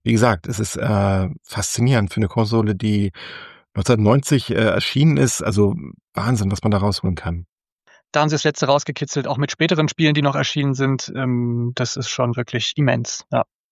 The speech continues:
Speaker 1: Ja, so ist das mit Red Zone. Tja, Boris, dann würde ich sagen, freuen wir uns auf ein nächstes Spiel und schauen mal, was uns als nächstes so einfällt. Ähm, wir sind da ja nicht gebunden und wandern durch die,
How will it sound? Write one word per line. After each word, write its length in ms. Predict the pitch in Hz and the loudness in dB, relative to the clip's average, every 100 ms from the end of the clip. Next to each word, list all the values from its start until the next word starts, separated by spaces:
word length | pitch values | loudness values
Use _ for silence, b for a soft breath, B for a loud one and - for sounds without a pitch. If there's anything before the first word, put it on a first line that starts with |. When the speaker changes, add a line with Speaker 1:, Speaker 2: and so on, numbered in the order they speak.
| _ _ _ _ _ _ _ _ _ _ 151 | _ _ _ _ _ _ _ _ _ _ -2
Speaker 1:
Ja, 220 | 127 - | -2 -2
so 340 | - 135 160 | -4 2 4
ist 140 | 151 - | 2 0
das 160 | 117 | -2
mit 180 | 120 95 | -2 -4
Red 180 | 117 - | -4 -4
Zone. 320 | 120 143 180 - B B B B B B B B _ _ - | -2 -2 -2 -6 B B B B B B B B _ _ -4
Tja, 140 | 180 | 0
Boris, 480 | 139 123 110 - - | 2 4 2 0 -6
dann 220 | - 135 143 | -2 0 0
würde 120 | 160 | 0
ich 80 | - | 2
sagen, 420 | 151 160 160 294 b b _ _ _ - | 2 2 0 -4 b b _ _ _ -20
freuen 300 | - 139 156 | 0 0 2
wir 60 | |
uns 100 | 147 | 0
auf 140 | 135 117 | -2 -2
ein 80 | 123 | 0
nächstes 340 | 165 180 285 | -2 -4 -8
Spiel 440 | - - 117 170 285 - _ _ - | -12 -6 -4 -4 -6 -14 _ _ -4
und 400 | 120 123 120 110 | 0 2 0 -4
schauen 320 | - 127 170 | 0 2 4
mal, 300 | 117 131 135 | 4 2 2
was 160 | 120 120 | -2 -2
uns 140 | 120 | -2
als 160 | 120 - | -2 0
nächstes 280 | 147 139 - | -2 -4 -4
so 120 | - | -2
einfällt. 560 | 104 107 - 160 294 - _ _ B B _ | -2 -4 -2 -4 -4 -12 _ _ B B _
Ähm, 340 | 123 117 110 107 | 0 0 2 0
wir 80 | 127 | 0
sind 160 | 127 | 2
da 40 | 123 | 4
ja 260 | 113 101 | 4 4
nicht 180 | 107 - | 2 -4
gebunden 600 | - 107 151 143 139 127 | -6 -2 0 0 0 0
und 360 | 123 110 104 104 | 0 -2 -4 -2
wandern 340 | 110 127 117 | 0 2 2
durch 180 | 113 101 | 0 -2
die, 360 | 110 107 104 | -4 -2 -2